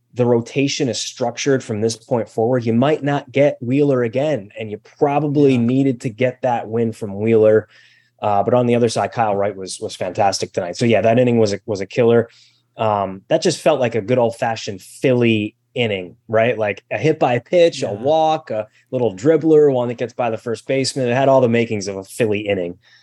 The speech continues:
Speaker 2: Well, you know what happens, and, and you mentioned the anxiety, when you're watching these playoff games, when, like, one little thing like that doesn't go your team's way, you're just so sure in your head that that's gonna be the, like,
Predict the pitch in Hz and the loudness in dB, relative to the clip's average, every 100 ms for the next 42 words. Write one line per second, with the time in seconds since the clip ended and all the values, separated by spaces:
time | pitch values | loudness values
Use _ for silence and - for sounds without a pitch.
0 | _ _ _ _ _ _ _ _ - 180 | _ _ _ _ _ _ _ _ -10 -6
1 | 190 226 254 202 196 202 175 143 170 160 | -4 -2 -2 0 0 0 -2 -6 -6 -6
2 | 156 156 165 175 151 151 139 135 131 127 | -6 -6 -6 -6 -6 -6 -8 -6 -8 -6
3 | 135 143 131 131 139 143 135 123 147 165 | -4 -4 -4 -8 -8 -8 -8 -4 -4 -4
4 | 185 180 165 - - 147 156 156 165 165 | -8 -10 -10 -12 -6 -4 -2 -4 -6 -8
5 | 175 165 143 143 143 131 123 143 160 180 | -8 -10 -8 -8 -10 -12 -10 -8 -8 -8
6 | 175 165 123 147 160 165 165 175 175 185 | -10 -10 -8 -8 -8 -8 -6 -6 -6 -8
7 | _ _ _ _ 127 151 147 160 143 151 | _ _ _ _ -8 -6 -6 -8 -4 -2
8 | 156 151 - 151 147 139 143 156 160 - | -2 -6 -6 -8 -8 -4 -2 -2 -4 -14
9 | _ - 165 175 180 202 - - 185 180 | _ -12 -8 -6 -6 -6 -8 -8 -2 -2
10 | 180 - 185 170 170 160 147 143 147 147 | -4 -6 -4 0 0 0 -2 -4 -2 -2
11 | 135 120 _ _ 147 147 151 156 156 165 | -4 -8 _ _ -10 -4 -2 -2 -4 -8
12 | 151 143 135 165 156 | -6 -6 -8 -6 -6